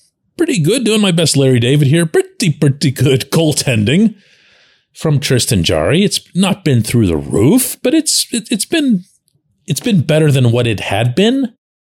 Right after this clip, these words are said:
But what might be most encouraging out of all of this is that there's at least a trace, though again, I'm not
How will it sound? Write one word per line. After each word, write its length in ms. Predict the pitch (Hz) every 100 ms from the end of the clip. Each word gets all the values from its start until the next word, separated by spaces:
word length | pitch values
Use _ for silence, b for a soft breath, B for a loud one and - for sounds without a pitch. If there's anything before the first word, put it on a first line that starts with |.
| _ _ _ _ _ _ - -
But 120 | 131
what 160 | 143 131
might 440 | 110 175 311 -
be 160 | 160 156
most 420 | 120 135 151 -
encouraging 1000 | 110 104 - 233 254 143 92 73 - - _
out 220 | 87 85
of 120 | 85 -
all 280 | 78 71 78
of 200 | 67 -
this 520 | - - - - - b b b b b
is 260 | 117 110 87
that 260 | 117 101 - B B B
there's 280 | 123 131 120
at 120 | 117
least 480 | 107 160 220 - -
a 60 | - -
trace, 1000 | - - 139 151 110 - - - - _ _ _ _ _ -
though 240 | 85 80
again, 320 | 95 90 98
I'm 220 | 98 110 95
not 280 | 85 101